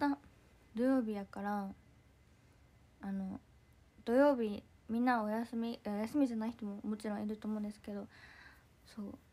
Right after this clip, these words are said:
休みの <coughs> 日にしようと思いました。犬山社も一緒なんや。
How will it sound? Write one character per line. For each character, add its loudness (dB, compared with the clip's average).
休 -4
み 4
の 0
<coughs> 4
日 -2
に -6
し -14
よ -4
う -8
と -14
思 -6
い -8
ま -8
し -18
た。 -20
犬 8
山 2
社 -2
も 2
一 -6
緒 -4
な -4
ん -6
や。 -8